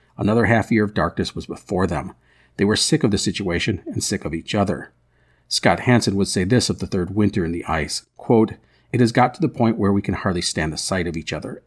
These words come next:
end quote. Like I said, this was a product of more than two years of living with the same men in close quarters. Thankfully, the men respected Sverdrup, and he kept things in order. One major diversion was the dogs.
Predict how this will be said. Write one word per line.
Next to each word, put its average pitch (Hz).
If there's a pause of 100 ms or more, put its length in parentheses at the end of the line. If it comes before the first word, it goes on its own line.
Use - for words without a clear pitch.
end 101
quote. - (800)
Like 151
I 131
said, 160
this 180
was 170
a 143
product 107
of 101
more 90
than 87
two -
years 110
of 85
living 92
with 85
the 113
same 87
men 76
in 80
close -
quarters. 117 (600)
Thankfully, 110
the 113
men 107
respected 101
Sverdrup, 78 (120)
and 131
he 170
kept -
things 82
in -
order. 92 (800)
One 151
major 147
diversion 92
was 92
the 82
dogs. 82